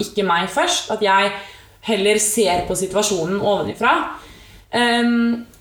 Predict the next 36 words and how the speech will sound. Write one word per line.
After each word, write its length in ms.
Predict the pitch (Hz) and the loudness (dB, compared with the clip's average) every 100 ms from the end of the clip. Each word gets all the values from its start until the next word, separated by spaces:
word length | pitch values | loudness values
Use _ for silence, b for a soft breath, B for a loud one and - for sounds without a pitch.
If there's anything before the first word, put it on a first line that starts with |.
| - - 220 | -20 -4 0
og 260 | 240 233 240 | 2 2 0
da 100 | 247 | 0
ser 340 | - 240 190 180 | 0 2 2 2
man 160 | 180 | 0
jo 120 | 202 226 | 0 2
mye 320 | 240 208 208 | 2 2 0
tydeligere 500 | 214 220 180 175 185 | 0 -2 0 0 0
hva 160 | 185 175 | 2 0
som 160 | 196 202 | 0 -2
egentlig 460 | 175 170 170 190 - | -2 -4 -4 -2 0
er 400 | - 170 175 156 - - 196 | 2 2 0 -4 -16 -8 0
realiteten, 840 | 202 196 202 196 190 - 208 226 | 2 2 0 -2 -2 -4 -2 0
og 140 | 208 | 2
hva 100 | 185 170 | 2 0
som 320 | - 180 190 190 - - - - 226 | 0 0 0 -2 -4 -16 -20 -6 -4
ikke 260 | 233 196 | -2 -2
er 180 | 180 208 | 0 0
det, 80 | 247 | 0
da. 80 | 320 - B B B B B B B B 240 | 0 -4 B B B B B B B B 0
Eh, 520 | 240 240 240 233 233 | 2 2 2 2 0
og 60 | 233 | 0
så 100 | 330 | 2
har 120 | 339 | 2
det 80 | 247 | 2
også 120 | 254 | 0
hjulpet 420 | 247 226 - 170 | 2 0 -2 -2
meg 220 | 175 180 190 | 2 2 2
med 100 | 190 | 0
sånn, 360 | 190 180 175 | 2 2 -2
altså, 200 | 202 196 | -2 0
du 80 | 214 | 2
må 140 | 214 190 | 2 0
på 80 | 220 | 0
en 40 | |
måte 140 | 220 | 0
ha 120 | 196 | 2